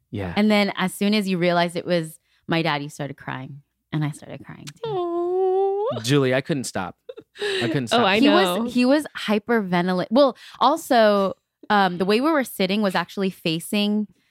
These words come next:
Speaker 2: uh,
Speaker 1: Everybody.
Speaker 2: all of our guests. Bec-, we wanted to do that 'cause I,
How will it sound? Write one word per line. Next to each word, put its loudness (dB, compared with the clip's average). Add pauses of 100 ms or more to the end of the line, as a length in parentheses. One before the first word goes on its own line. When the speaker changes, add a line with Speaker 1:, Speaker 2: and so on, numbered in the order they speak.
(460)
Speaker 2:
uh, 2
Speaker 1:
Everybody. -2
Speaker 2:
all 2
of -2
our 0
guests. -4
Bec-, -4
we 0
wanted -2
to -6
do -2
that -2
'cause -6
I, 2